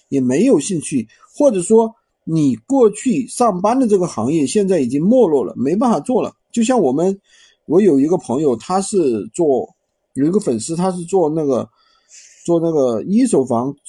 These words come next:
售卖的。一手房售卖，其实现在他，他这个过去的专业知识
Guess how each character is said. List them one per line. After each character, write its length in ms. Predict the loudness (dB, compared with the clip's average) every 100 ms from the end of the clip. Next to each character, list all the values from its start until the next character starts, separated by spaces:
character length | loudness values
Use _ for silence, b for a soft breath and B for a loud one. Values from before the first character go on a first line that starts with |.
| -20 -20 _ _ _ -8
售 240 | 0 2
卖 260 | 2 0 -4
的。 180 | -8 _ -4
一 180 | -2
手 160 | 0 0
房 220 | 0 -2
售 180 | 0 2
卖， 180 | 2 0
其 160 | -2
实 60 | -4
现 180 | -4 -2
在 80 | 0
他， 160 | 0
他 280 | -2 -2 -2
这 120 | 0
个 280 | 0 0 -2 -10 _ 0
过 160 | 0
去 100 | 2
的 80 | -2
专 220 | 0 -2
业 60 | -2
知 140 | -4
识 200 | -6 -10